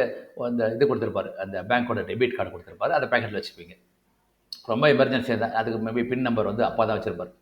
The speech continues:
உங்கள்ட்ட கொடுத்துருக்க, கொடுக்க மாட்டாரு. கரெக்டா? So அந்த மாதிரி ஒரு, ஒரு ஸ்டேஜ் இருக்குல்ல, so அந்த மாதிரி அந்த,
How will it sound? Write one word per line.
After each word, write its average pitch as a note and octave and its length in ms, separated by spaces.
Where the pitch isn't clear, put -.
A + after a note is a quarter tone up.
உங்கள்ட்ட A2 280
கொடுத்துருக்க, G#2+ 340
கொடுக்க A#2+ 320
மாட்டாரு. - 200
கரெக்டா? - 320
So C3 160
அந்த C3 180
மாதிரி C#3+ 520
ஒரு, C#3+ 200
ஒரு C#3+ 140
ஸ்டேஜ் D#3+ 280
இருக்குல்ல, A#2+ 480
so - 160
அந்த G2+ 200
மாதிரி G#2+ 600
அந்த, F2+ 360